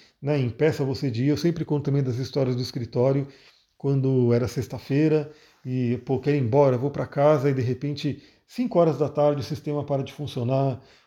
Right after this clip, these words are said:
um cliente abre chamado, alguma coisa assim, e a gente tinha que ficar ali, talvez até a noite inteira pra resolver um problema. É, então, pode acontecer alguma coisa nesse sentido, mas a quadratura com Júpiter também pode nos tender a um exagero.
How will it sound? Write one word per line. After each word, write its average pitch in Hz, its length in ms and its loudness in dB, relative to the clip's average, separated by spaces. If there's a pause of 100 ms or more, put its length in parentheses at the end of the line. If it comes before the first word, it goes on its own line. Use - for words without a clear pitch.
um 190 100 -4
cliente 156 400 0
abre 135 140 0
chamado, 123 580 2
alguma 143 240 -4
coisa 135 220 -2
assim, 139 340 -6 (320)
e 277 60 -6
a 208 60 0
gente 190 180 0
tinha 180 140 -2
que - 80 -14
ficar 170 240 -2
ali, 131 340 0 (240)
talvez 139 320 0
até 147 240 0
a 160 80 0
noite 135 400 0
inteira 135 300 -2
pra 139 120 -4
resolver 127 300 0
um 131 80 0
problema. 117 500 -2 (600)
É, 120 340 0
então, 151 500 2 (120)
pode 151 240 2
acontecer 143 280 -4
alguma 131 240 -2
coisa 135 220 -2
nesse 151 160 -4
sentido, 254 420 -2
mas 262 360 -2 (320)
a 226 60 -4
quadratura 220 460 4
com 196 180 0
Júpiter 165 320 -2
também 151 440 -2 (220)
pode 151 240 0
nos 151 200 0
tender 151 340 2
a 156 60 6
um 151 80 4
exagero. 143 640 4